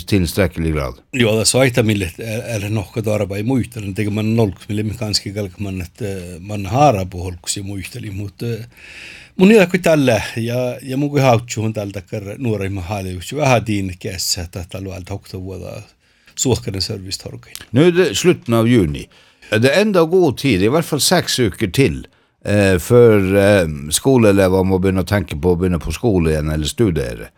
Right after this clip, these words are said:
Speaker 1: Så det, det er jo enda mye, det er mye å gå på enda i
Speaker 2: Teillä
Speaker 1: tid.
Speaker 2: on, det är riktigt alltid kokte några suohkainen tekniikalla, så, så äkki al-,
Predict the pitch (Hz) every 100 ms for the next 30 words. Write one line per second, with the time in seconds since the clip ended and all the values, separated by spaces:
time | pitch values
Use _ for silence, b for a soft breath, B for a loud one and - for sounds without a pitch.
0 | B B B B 117 117 127 104 120 147
1 | 170 147 143 147 123 107 - - _ 139
2 | 160 196 180 160 160 117 117 107 78 -
3 | - 101 165 165 175 120 143 151 160 165
4 | 175 180 180 - 127 131 123 143 120 -
5 | 117 107 104 107 104 107 - 151 110 -
6 | 98 98 92 120 - - 95 87 95 92
7 | 92 - 95 85 - 104 104 101